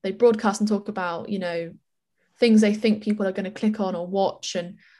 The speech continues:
um, I mean, that's an awfully sad, you know, example that you, you've just said. And, um, it's, yeah, I mean, going back to the question of,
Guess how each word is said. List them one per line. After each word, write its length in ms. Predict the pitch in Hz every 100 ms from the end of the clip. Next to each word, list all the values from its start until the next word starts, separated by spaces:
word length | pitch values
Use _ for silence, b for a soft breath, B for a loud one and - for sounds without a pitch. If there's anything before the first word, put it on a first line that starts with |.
| b
um, 340 | 190 185 180 -
I 60 | 220
mean, 100 | 214
that's 160 | 214
an 160 | 214 -
awfully 540 | - 220 220 214 190 190
sad, 420 | 208 175 170 - - _ -
you 100 | 214
know, 100 | 165
example 460 | 196 196 196 202
that 100 | 196
you, 200 | 180 185
you've 200 | - 190
just 220 | 196 190 -
said. 280 | 175 170
And, 220 | 185 180 - b b b -
um, 600 | 185 185 180 180 170 - _ _ _ _ _ _ _ _ _ -
it's, 540 | 220 214 - - -
yeah, 240 | 208 254 233
I 40 |
mean, 340 | 233 226 214 - 220
going 180 | 226 220
back 140 | 226 220
to 80 |
the 60 | 220
question 320 | 220 214 208
of, 100 | 196